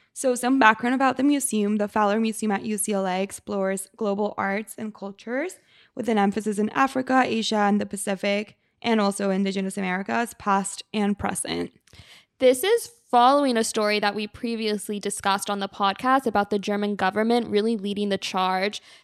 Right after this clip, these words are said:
Speaker 2: to restitute the country's Benin bronzes.
Speaker 1: Yeah. Yeah, so I found it so interesting because when we talked about the German headline, we discussed the need for other European countries who were more heavily involved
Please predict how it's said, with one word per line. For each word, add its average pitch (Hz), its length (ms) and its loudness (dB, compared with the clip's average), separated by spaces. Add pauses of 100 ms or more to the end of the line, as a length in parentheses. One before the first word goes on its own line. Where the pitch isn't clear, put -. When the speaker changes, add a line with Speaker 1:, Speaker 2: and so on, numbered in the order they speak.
Speaker 2:
to 226 160 2
restitute 196 680 -2
the 202 80 -6
country's 196 640 -6
Benin 196 320 -4
bronzes. 202 800 0
Speaker 1:
Yeah. 214 220 -2 (480)
Yeah, 254 160 -10
so 254 80 -8
I 233 120 -2
found 220 280 -2
it 294 100 -6
so 214 180 -4
interesting 226 440 -6
because 208 640 -4 (380)
when 214 200 0
we 214 100 -2
talked 208 280 -4
about 214 220 -4
the 208 60 -12
German 202 340 -2
headline, 196 380 -4
we 220 80 -2
discussed 196 400 -6
the 202 60 -4
need 196 260 -4
for 190 520 -4
other 196 160 -2
European 190 500 -4
countries 202 460 -6
who 214 100 -8
were 190 160 -2
more 190 200 -2
heavily 190 420 -2
involved 185 520 0